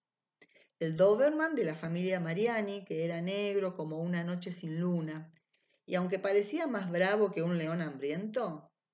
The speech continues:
era manso y juguetón, y lo único que había mordido una vez había sido mi pelota de fútbol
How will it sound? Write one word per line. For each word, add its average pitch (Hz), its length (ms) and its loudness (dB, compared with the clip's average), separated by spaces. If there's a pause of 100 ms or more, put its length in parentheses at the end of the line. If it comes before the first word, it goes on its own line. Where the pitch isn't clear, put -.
(640)
era 330 240 -4
manso 269 420 -2
y 247 60 -4
juguetón, 175 760 -4
y - 100 -6
lo 226 140 2
único 185 400 -2
que 175 120 -4
había 240 220 0
mordido 202 480 0
una 165 200 -4
vez 208 320 -2
había 208 260 0
sido 220 300 -2
mi 185 120 -4
pelota 202 360 0
de 175 120 0
fútbol 247 600 0